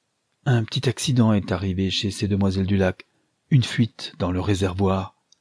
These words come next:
L'accident est arrivé hier. » Mister van der Luyden, prévenu, a aussitôt fait partir une femme de chambre pour préparer la maison du patron. J'espère que vous la trouverez suffisamment confortable.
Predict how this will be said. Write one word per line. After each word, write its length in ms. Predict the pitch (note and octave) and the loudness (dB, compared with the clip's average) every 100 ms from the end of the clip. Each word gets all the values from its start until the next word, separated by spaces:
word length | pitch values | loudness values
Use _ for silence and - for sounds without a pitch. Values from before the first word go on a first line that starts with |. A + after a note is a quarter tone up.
| _ _ _ _ - | _ _ _ _ -2
L'accident 460 | B2+ - C#3+ D3+ | -2 0 0 2
est 160 | C#3+ B2 | 2 2
arrivé 320 | A2 A2+ A#2+ | 0 2 4
hier. » 480 | G2 G#2 G2 F#2+ - _ _ _ _ _ _ _ _ A#2+ | 4 2 0 -2 -10 _ _ _ _ _ _ _ _ 2
Mister 440 | A#2 - B2+ A2+ G2+ | 2 2 2 2 4
van 140 | A2 | 2
der 200 | G#2 G#2 | 2 2
Luyden, 540 | G#2+ G2+ G2+ G#2+ B2 - | 2 4 4 4 2 -2
prévenu, 540 | - G#2 F#2+ G2+ B2 G2 | -2 0 2 4 4 4
a 60 | |
aussitôt 460 | A2 - G2 C3 B2 | 0 -2 -2 0 0
fait 180 | - F#2+ | 0 -2
partir 440 | - - B2+ G#2+ | -2 -4 -4 -2
une 120 | G2 | -2
femme 220 | - A2 | 0 2
de 80 | G#2+ | 2
chambre 500 | G#2 A2+ A2 A2 F2+ | 2 2 2 2 -2
pour 200 | - F2+ | -4 -8
préparer 420 | - - F#2+ G2 | -6 -2 0 0
la 140 | F2+ F#2 | 0 0
maison 340 | F#2+ F#2 F2+ | 0 0 -4
du 80 | F2+ | -4
patron. 560 | - F2 - F#2+ F2+ E2+ _ _ _ _ _ _ _ | -2 -4 -2 0 0 -4 _ _ _ _ _ _ _
J'espère 520 | - F#2+ - A2 A2 | -6 -4 0 0 0
que 80 | G2+ | -2
vous 120 | F#2 | 0
la 100 | F#2 | 0
trouverez 400 | - G#2+ F#2+ F#2+ | 0 -2 0 0
suffisamment 600 | - G2 G2 G2 F#2+ F#2 | -2 -6 -4 -2 0 0
confortable. 720 | F2+ G2+ G2+ E2 G2+ G2+ G#2 | -2 -2 -2 -2 -4 -2 -6